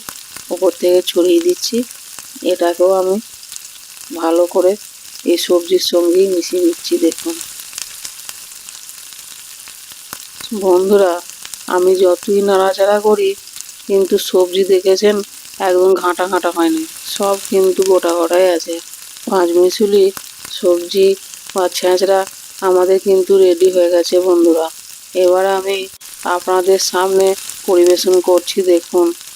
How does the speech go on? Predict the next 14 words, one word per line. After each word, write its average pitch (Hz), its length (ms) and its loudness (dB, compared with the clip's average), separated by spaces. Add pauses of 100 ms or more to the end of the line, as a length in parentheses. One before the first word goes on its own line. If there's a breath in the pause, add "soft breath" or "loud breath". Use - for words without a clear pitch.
(920)
ভাতের 170 440 -2
সঙ্গেই 196 380 2 (340)
পরিবেশন 170 420 4
করছি, 165 380 0 (320)
গরম 175 360 0
গরম 180 300 0
ভাত 170 260 -2 (480)
আর 170 200 0
গরম 170 360 0
গরম 170 260 0 (500)
পাঁচমিশালি 170 640 2
তরকারি 170 540 2
বা 175 180 0 (420)
ছেঁচড়া, 160 460 -2